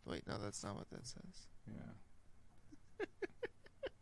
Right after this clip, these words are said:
Speaker 2: Oh, sh-, did I pick the wrong Shanahan?
Speaker 1: Oh, shit! Yeah, Kyle Shanahan has never been the head coach of the Denver
Speaker 2: Oh, sh-,
Speaker 1: Broncos.
Speaker 2: oh, crap! Uh,
Speaker 1: I love you,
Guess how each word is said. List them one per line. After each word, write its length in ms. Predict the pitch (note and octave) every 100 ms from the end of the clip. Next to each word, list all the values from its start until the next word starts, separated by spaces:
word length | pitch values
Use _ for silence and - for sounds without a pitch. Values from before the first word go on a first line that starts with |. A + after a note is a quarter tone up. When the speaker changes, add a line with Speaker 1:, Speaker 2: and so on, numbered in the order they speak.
| - - - C#5+ - - - - - - D#5+ - - - - - - - - - - - - - - - - -
Speaker 2:
Oh, 120 | C3+
sh-, 180 | G#2+ - C#3
did 160 | A#2+
I 40 | C#3
pick 260 | D3 D#3+
the 80 | -
wrong 220 | A#2+ B2
Shanahan? 440 | B2+ B2+ C3 C#3 D3+ - - - - - A#4 A4 -
Speaker 1:
Oh, 960 | G#4+ G#4+ G#4+ G#4 G4 F#4 D#4 C#4+ C4+ D4
shit! 960 | - - - - C#5 C5+ C5 G#4+ - - - - - -
Yeah, 120 | E3+
Kyle 240 | - C4+ C4+
Shanahan 480 | C4+ B3 A3 G3
has 100 | F3+ F3
never 260 | F3+ F#3
been 160 | F3+ F3
the 60 | D#3+
head 180 | D#3
coach 220 | D3+ D#3 D3
of 80 |
the 40 | C3
Denver 200 | B2+ C3+
Speaker 2:
Oh, 160 | D#3 B2+
sh-, 220 | - -
Speaker 1:
Broncos. 200 | - -
Speaker 2:
oh, 200 | C3+ B2
crap! 440 | A2+ - A2 G#2 - - - - - -
Uh, 420 | B2+ A#2+ A#2 A#2
Speaker 1:
I 100 | A#2
love 240 | A3 G3
you, 180 | C3 G2+